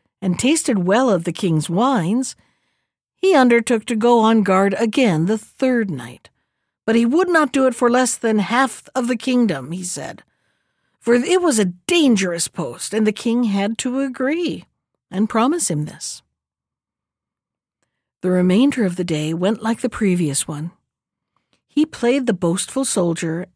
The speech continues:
and the merry smith, and he had comrades and boon companions in plenty. At eight o'clock, he had to put on his uniform again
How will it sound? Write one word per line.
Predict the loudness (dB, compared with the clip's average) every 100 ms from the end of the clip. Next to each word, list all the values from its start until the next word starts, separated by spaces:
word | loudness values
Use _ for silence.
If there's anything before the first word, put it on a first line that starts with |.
| -6
and | 0
the | 2
merry | 2 2 0 0
smith, | -2 -2 -4 -8 -12 _ _ _ _ _ _ _
and | 0 4
he | 2
had | 2
comrades | 4 4 6 6 4 4 4
and | 4 4
boon | 2 4 4
companions | 2 2 2 2 2 2 0 0
in | -2
plenty. | -2 -4 -4 -6 -12 -16 _ _ _ _ _ _ _ _ _ _ _ _ -6
At | -4 -2 0
eight | 2
o'clock, | 0 0 0 0 -6 _ _ _ -6
he | 0
had | 2 0
to | -4
put | 0 2
on | 4 4
his | 2 2
uniform | 0 0 0 -2 -2
again | -4 -4 -4